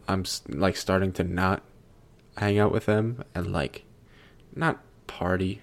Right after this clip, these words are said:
for New Year's, but, like, I don't know. It's more fun, and I'm enjoying it more. Originally, I would put it in B, but I'm gonna put it in A. 'Cause, like,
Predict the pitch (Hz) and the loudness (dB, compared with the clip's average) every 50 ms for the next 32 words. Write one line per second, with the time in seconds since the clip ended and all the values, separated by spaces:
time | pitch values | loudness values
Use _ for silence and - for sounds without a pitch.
0 | - - - 104 95 95 98 98 98 95 95 95 95 - - - - - - - | -12 -6 -4 -2 0 2 2 2 2 2 2 0 -2 -6 -8 -10 -8 -6 -4 -2
1 | 78 - - - - - - - - - - - - - - - - - - - | -4 -4 -6 -12 -20 -20 -20 -20 -20 -20 -20 -20 -20 -20 -20 -20 -20 -20 -20 -20
2 | - - - - - - - - - - - - 101 85 71 69 - - - - | -20 -20 -20 -20 -20 -20 -20 -20 -20 -10 -4 -2 -2 0 0 -2 -4 -6 -10 -16
3 | - - - - 107 - - 107 92 87 - - 62 65 71 - - - - - | -20 -12 -6 -6 -6 -4 -2 -2 -2 -2 -2 -6 -6 -6 -6 -8 -10 -6 -2 0
4 | 104 104 101 101 101 101 - - 95 90 - - 87 80 - - - - 67 62 | 2 2 2 2 0 -2 -4 -4 -6 -6 -6 -6 -6 -6 -6 -6 -6 -6 -6 -4
5 | 57 78 90 107 120 127 143 165 160 143 104 90 95 - - - 101 104 101 98 | -2 0 2 2 2 2 2 0 2 2 2 2 0 -2 -4 -4 -2 -2 -2 -2
6 | 95 - 90 90 104 127 135 - - - - - - - - - - - 98 - | -2 2 2 2 2 2 0 -6 -16 -20 -20 -20 -20 -20 -20 -18 -10 -6 -6 -6
7 | - - 117 143 185 220 208 - - - 110 95 - - - - - - 73 60 | -2 0 0 2 2 0 -2 -4 -2 -2 0 0 0 0 -2 -4 -2 -2 -2 -2
8 | - - - - - - - - - - - - - - - - - - - - | -4 -8 -16 -20 -20 -20 -20 -20 -20 -20 -20 -20 -20 -20 -20 -20 -20 -20 -20 -10
9 | - - 156 156 165 151 - | -4 -2 2 2 2 2 0